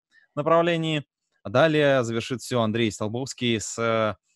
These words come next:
двумя своими докладами. Один посвящён будет Яндекс Мониторингу, а другой сервису Яндекс Месседж Кью и новостям вокруг Terraform. Сейчас я хочу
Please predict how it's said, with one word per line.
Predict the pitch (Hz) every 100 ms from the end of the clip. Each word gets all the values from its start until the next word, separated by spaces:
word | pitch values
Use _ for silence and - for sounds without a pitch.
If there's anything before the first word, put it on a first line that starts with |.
| _
двумя | 107 110 113
своими | - 98 98
докладами. | 101 143 156 139 131
Один | 110 110 104
посвящён | - 110 117 104
будет | 101 95
Яндекс | 104 101 92
Мониторингу, | 104 98 147 185 185 180 175 _ _
а | 101
другой | 107 104 135
сервису | - 123 110 - 117 107
Яндекс | 104 104 101
Месседж | 107 98 -
Кью | - 98 - _ _ _ _ -
и | 135 135 120 101 87 _
новостям | 98 101 - 104
вокруг | 98 98 -
Terraform. | 101 - 78 - _ _ _ _ - -
Сейчас | - 156 139
я | 135 117
хочу | 117 - 143 123